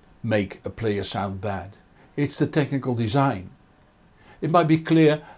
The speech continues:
that the technical design depends on the budget available. Therefore, a well-designed player costing two thousand five hundred euros will sound better than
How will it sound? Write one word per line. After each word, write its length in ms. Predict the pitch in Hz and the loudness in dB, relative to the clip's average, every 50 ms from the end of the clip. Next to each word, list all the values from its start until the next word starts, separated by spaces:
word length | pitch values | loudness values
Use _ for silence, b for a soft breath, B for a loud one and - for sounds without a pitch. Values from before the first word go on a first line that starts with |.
| B | B
that 200 | - 139 139 127 | 2 4 4 4
the 60 | 123 120 | 2 0
technical 460 | - 156 151 - 143 123 - 131 123 | -2 -2 0 0 -2 0 0 0 2
design 400 | 120 117 104 127 127 131 135 123 | 2 2 4 4 4 4 2 0
depends 460 | 120 - - 120 113 113 117 107 95 | -2 -2 -2 -4 -4 -2 -4 -4 -4
on 140 | 107 101 98 | -4 -2 -2
the 60 | 95 | -2
budget 400 | 92 98 110 107 - - 82 - | 0 0 0 0 0 -4 -10 -12
available. 540 | 80 - - - - - - - - - - - _ _ _ _ _ _ _ _ | -14 -16 -18 -20 -20 -20 -20 -20 -20 -20 -20 -20 _ _ _ _ _ _ _ _
Therefore, 560 | 117 127 147 165 160 160 156 151 147 151 151 B B B B B | 4 6 6 6 6 6 6 4 4 4 0 B B B B B
a 80 | - 107 | -2 0
well-designed 880 | 107 107 123 147 160 165 160 143 143 127 - 131 117 120 120 117 117 - - _ b b b b b b b b - - _ _ _ _ | 2 6 6 6 6 6 4 4 4 4 4 2 2 2 2 0 -2 -6 -14 _ b b b b b b b b -20 -20 _ _ _ _
player 400 | 135 143 147 139 113 107 107 107 | 2 4 6 6 6 4 2 0
costing 460 | - - 127 110 - - 120 107 98 | -2 -2 -2 -2 -2 -4 -4 -6 -4
two 180 | - - 147 | -2 0 0
thousand 320 | 123 113 123 123 117 113 117 | 2 2 2 0 0 -2 -4
five 300 | - - 117 113 107 107 | -4 -4 -2 -2 -2 -4
hundred 260 | 120 113 104 104 98 | -6 -6 -4 -6 -6
euros 640 | 92 104 120 139 139 120 95 87 87 92 87 - b b b b b b - | -4 -2 0 0 2 0 0 -2 -4 -8 -12 -16 b b b b b b -6
will 80 | 120 | -6
sound 360 | 113 - 143 123 113 107 101 95 | -4 0 0 0 0 0 -2 0
better 420 | 117 123 127 - 135 127 135 131 b b b b b b b - | 0 0 0 0 -2 -4 -6 -6 b b b b b b b -10
than 360 | 110 104 110 107 104 101 | 0 2 2 2 2 0